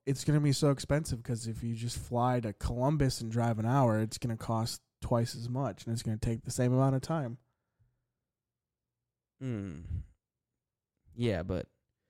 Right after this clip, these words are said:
Speaker 1: Yeah.
Speaker 2: they're not thinking about their boy <laughs> on that one.
Speaker 1: Yeah.
Speaker 2: They're, uh,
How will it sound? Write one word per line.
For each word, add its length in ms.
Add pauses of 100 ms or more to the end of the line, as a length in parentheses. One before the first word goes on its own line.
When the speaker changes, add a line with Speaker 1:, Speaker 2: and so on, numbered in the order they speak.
(200)
Speaker 1:
Yeah. 200
Speaker 2:
they're 80
not 140
thinking 160
about 180
their 100
boy 420 (100)
<laughs> 100
on 140
that 220
one. 180 (300)
Speaker 1:
Yeah. 120 (340)
Speaker 2:
They're, 320
uh, 120